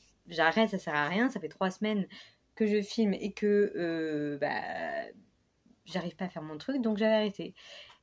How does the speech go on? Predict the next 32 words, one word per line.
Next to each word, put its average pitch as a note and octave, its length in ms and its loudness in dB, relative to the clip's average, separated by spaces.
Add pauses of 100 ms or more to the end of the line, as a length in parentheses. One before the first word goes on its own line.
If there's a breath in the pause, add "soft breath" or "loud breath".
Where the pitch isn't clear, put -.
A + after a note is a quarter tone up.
(120)
Et, B3 360 4
euh, E3+ 1040 2
j'ai F#3+ 180 2
réussi G#3+ 300 2
ce G#3+ 120 -6
soir A3 320 -4
à F#3 100 2
monter F3+ 300 0
<laughs> G#3 120 6
mon F#3 60 2
vlog. F3+ 360 0 (500 loud breath)
Et, A3 260 8
euh, G3+ 140 6
la G3 140 6
semaine A#3+ 220 2
dernière, A3 240 4
j'avais G#3 440 2
effacé F#3+ 500 0
mes, F#3 280 -2
euh, E3 240 0
trois - 180 -8
semaines A3 180 -6
précédentes. F#3 400 -10
Donc D#3+ 200 -10
du - 80 -20
coup, - 160 -12
vous F3 200 -8 (100)
n'avez D#3 280 -12 (140)
pas F#3+ 180 0 (540 loud breath)
une G#3+ 320 4
partie A#3 680 0
de G3+ 280 6